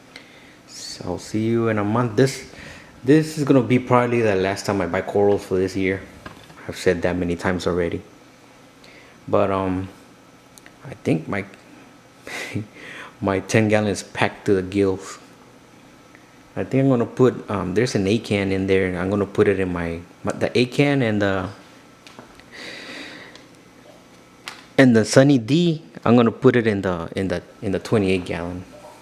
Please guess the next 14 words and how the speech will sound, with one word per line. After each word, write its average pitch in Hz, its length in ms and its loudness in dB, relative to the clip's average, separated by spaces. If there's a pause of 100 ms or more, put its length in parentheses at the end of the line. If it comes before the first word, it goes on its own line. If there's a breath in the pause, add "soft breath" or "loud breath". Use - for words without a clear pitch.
(1040)
Because 92 240 -6
I 92 80 0
don't, 98 200 0
I 98 60 -2
don't 98 160 2
want 95 160 0
L 95 140 2
P 98 240 2
S 90 100 0
or, 87 140 2 (260)
or 92 160 2
Zoas 87 420 0
in 90 160 -2
here, 87 280 -8